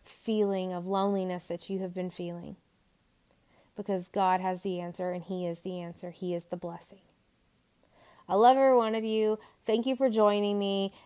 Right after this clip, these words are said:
This was a long one, but I know and guarantee God is worth it.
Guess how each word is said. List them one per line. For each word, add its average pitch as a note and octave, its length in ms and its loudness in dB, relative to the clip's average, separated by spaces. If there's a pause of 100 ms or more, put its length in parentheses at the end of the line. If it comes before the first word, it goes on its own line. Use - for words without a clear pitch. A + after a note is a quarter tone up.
(140)
This G#3 220 2
was A#3+ 100 2
a C#4 80 10
long D4+ 360 8
one, G#3+ 320 4 (240)
but G3 100 2
I F#3+ 120 8
know G3 500 4 (160)
and G3+ 140 0
guarantee G3 680 2 (140)
God G3 200 10
is A#3 140 4
worth G#3 240 4
it. G3 220 2